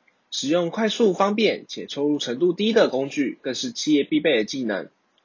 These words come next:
尤其是在二零二零年，整个社会受到疫情的动荡，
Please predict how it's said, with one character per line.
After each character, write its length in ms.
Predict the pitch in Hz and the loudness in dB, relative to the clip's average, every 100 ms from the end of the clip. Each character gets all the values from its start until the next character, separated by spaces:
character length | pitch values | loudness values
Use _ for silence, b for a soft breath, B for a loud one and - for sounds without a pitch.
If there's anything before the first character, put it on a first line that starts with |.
| _ _ _ | _ _ _
尤 140 | - 185 | 0 2
其 160 | 220 | 2
是 180 | 214 226 | 0 2
在 200 | 220 185 | 4 4
二 140 | 202 | 6
零 200 | 175 160 | 2 4
二 40 | 170 | 2
零 200 | 147 139 | 0 -2
年， 340 | 120 110 120 | -2 -2 -6
整 180 | 139 117 | -10 -6
个 120 | 120 | -4
社 180 | 120 160 | -2 0
会 140 | 165 | 0
受 160 | 147 151 | 0 0
到 180 | 143 131 | 0 0
疫 100 | 190 | -4
情 200 | - 120 | -4 -4
的 60 | |
动 200 | 120 139 | -2 -2
荡， 300 | 127 135 101 | 0 0 -2